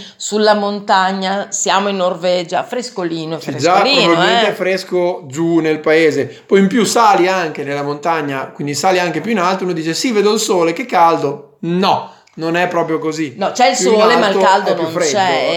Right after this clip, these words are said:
Speaker 1: eh.
Speaker 2: realtà.
Speaker 1: Però comunque la gente continua ad usarla, perché comunque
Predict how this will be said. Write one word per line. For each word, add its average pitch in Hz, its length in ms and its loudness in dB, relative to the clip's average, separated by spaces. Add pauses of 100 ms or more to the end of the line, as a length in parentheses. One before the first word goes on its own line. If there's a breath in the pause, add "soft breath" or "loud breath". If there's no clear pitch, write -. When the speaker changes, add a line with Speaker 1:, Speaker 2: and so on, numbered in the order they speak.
Speaker 1:
eh. 156 80 0 (220)
Speaker 2:
realtà. 123 360 -6
Speaker 1:
Però 381 280 2
comunque 269 520 -2
la 175 160 0
gente 160 540 -6
continua 160 460 -6
ad 151 100 -8
usarla, 170 640 0
perché 147 280 -10
comunque 185 440 -4